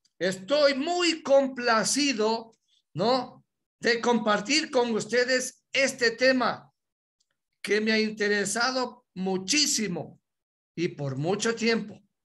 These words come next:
Un ejemplo. Bien, el siguiente Mario, el siguiente Matías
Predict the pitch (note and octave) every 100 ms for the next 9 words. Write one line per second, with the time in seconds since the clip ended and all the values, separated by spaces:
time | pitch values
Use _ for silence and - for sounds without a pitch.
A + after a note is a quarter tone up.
0 | _ _ _ _ _ _ _ _ _ _
1 | _ - B3+ C4+ C4 C4+ D4 - C#3 -
2 | _ _ _ _ _ _ _ - G3 A3+
3 | G#3+ G#3+ G#3+ G#3+ C4 C#4+ C4+ A#3 A3 C4+
4 | C4+ B3 A#3+ B3+ B3+ A3 G#3+ G#3+ G#3+ G3
5 | B3+ B3+ A#3+ A#3+ A3 G#3+ B3+ C4 A#3 A3
6 | G#3+ -